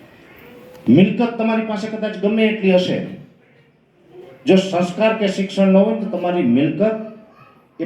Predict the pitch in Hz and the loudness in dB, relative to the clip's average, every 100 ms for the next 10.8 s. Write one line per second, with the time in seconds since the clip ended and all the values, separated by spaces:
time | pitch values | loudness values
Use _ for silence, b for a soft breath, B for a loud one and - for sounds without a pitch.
0 | 160 160 190 190 180 180 185 190 175 143 | -6 -2 0 0 0 0 -2 0 0 2
1 | 151 151 190 - 185 - 185 165 185 180 | 2 2 0 2 0 0 4 6 6 2
2 | 160 143 135 117 - - - _ _ _ | -2 -6 -10 -12 -14 -20 -20 _ _ _
3 | - 165 190 185 196 196 151 180 196 196 | -12 -2 2 2 2 0 2 4 4 4
4 | 190 - 190 190 170 180 190 190 175 180 | 4 2 2 2 2 2 2 2 2 0
5 | 180 190 - 151 208 165 113 95 - - | 0 0 0 2 4 2 0 -8 -12 -18
6 | - - - _ _ _ _ _ 120 156 | -20 -20 -20 _ _ _ _ _ 2 6
7 | 190 208 208 196 151 175 185 196 190 180 | 6 4 0 -2 -2 -2 2 2 2 0
8 | 151 170 196 262 - - - - - - | -4 -2 -2 -4 -6 -14 -20 -20 -20 -20
9 | - - 156 147 180 190 - 196 196 - | -20 -6 0 4 4 4 4 2 2 0
10 | 202 190 208 214 196 - 156 196 | 2 4 2 0 -2 0 2 2